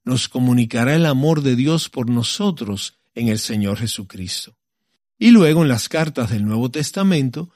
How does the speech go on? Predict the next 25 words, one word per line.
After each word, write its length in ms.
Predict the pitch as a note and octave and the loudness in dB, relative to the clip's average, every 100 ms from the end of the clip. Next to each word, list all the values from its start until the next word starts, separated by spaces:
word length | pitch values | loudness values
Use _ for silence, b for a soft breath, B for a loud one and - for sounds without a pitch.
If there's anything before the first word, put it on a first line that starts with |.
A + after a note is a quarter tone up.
| _ _ - | _ _ -4
vamos 360 | D#3+ A#3 A3 | 2 4 4
a 80 | G#3 | 2
ver 220 | F#3+ F#3+ | 2 2
cinco 640 | E3 - A3+ B3+ A#3+ G#3 G3 | 0 -2 2 4 4 2 0
dones 600 | C#3+ D3 E3+ E3+ C#3+ - | 2 2 2 2 0 -2
maravillosos 880 | B2 A#2 A#2 A#2 E3+ G3+ - A#2+ A2 | -2 0 0 0 0 0 -2 -6 -6
que 140 | - | -8
pertenecen 880 | G#2 A#2+ G2+ A#2 D3 A3 F3+ - A#2+ | -8 -8 -6 -4 0 0 0 -2 -2
a 80 | A2 | -4
todo 420 | - - G#3 F3 | -6 -4 -2 -2
cristiano: 720 | A#2+ G#2+ - - F#2+ E2+ G2 - _ _ _ _ - | -2 -6 -8 -10 -12 -12 -16 -20 _ _ _ _ -10
el 200 | G#2 G2+ | -6 -2
don 220 | G#2 A2 | -2 0
del 140 | A#2 | 0
Espíritu 580 | A#2 A2 - A2 G#2+ A2+ | 0 -2 -6 -4 -4 -6
Santo, 640 | - F#3 F#3 D#3+ E3 G#3 - _ _ - | -6 0 0 0 -2 -8 -10 _ _ -6
el 200 | A2 G#2 | -2 0
don 220 | G#2+ G#2+ | 2 2
de 120 | G2+ | 0
la 120 | G2 | -4
fe, 540 | F#2 - F3 D3 F3 _ _ _ - | -6 0 0 0 -4 _ _ _ -4
el 240 | B2 B2 | 0 0
don 300 | A#2+ F#3+ A#3+ | 4 6 6
del 200 | D#3 A#2 | 6 2
perdón, 720 | G#2+ G#2+ G#2 G2 G#2 D#3 G3 | 0 -4 -2 -2 -2 -4 -6